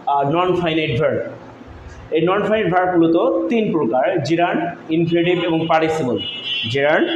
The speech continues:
infinitive, participle, এই তিনটা আমরা সুন্দরভাবে মনে রাখতে পারি।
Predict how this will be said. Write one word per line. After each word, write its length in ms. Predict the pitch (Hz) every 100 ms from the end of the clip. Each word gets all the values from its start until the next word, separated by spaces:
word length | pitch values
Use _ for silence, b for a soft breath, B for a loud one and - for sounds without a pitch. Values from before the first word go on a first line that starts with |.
| 339 - - -
infinitive, 560 | 156 165 165 170 180 208 - - -
participle, 460 | 165 160 - 117 110 -
এই 100 | 180
তিনটা 360 | 185 196 190
আমরা 400 | 185 175 180 208 B B -
সুন্দরভাবে 480 | 175 180 180 185
মনে 120 | 160 165
রাখতে 280 | 170 -
পারি। 240 | 175 175